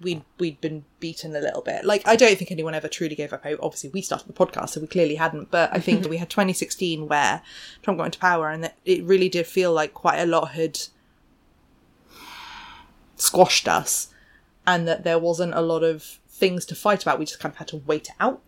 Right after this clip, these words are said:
Speaker 2: Mm.
Speaker 1: And what I've noticed in the last few years is that people are over that mindset. There is no waiting about now. It is
Speaker 2: Yeah.
Speaker 1: a consistent and constant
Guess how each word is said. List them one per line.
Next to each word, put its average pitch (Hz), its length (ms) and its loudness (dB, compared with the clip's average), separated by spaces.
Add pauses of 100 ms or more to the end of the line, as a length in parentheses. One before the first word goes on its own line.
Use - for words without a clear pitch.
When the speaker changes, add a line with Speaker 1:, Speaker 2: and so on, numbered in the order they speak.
(140)
Speaker 2:
Mm. 170 200 -12 (380)
Speaker 1:
And 175 580 2 (1300)
what 180 240 6
I've 156 360 2 (200)
noticed 190 640 2
in 156 60 -14
the 151 60 -10
last 156 280 -6
few 160 100 -14
years 151 640 -8 (640)
is 165 320 0
that 151 320 4 (640)
people 165 240 -4
are 143 100 2
over 151 180 4
that - 300 -4 (340)
mindset. 156 640 -4
There 175 160 6
is 165 140 6
no 151 140 2
waiting 151 340 -4
about - 340 -6
now. 165 340 -4
It - 220 2
is 165 160 -2
Speaker 2:
Yeah. 165 80 0
Speaker 1:
a 156 40 -4 (120)
consistent 165 720 -2
and 156 180 -6
constant - 640 -2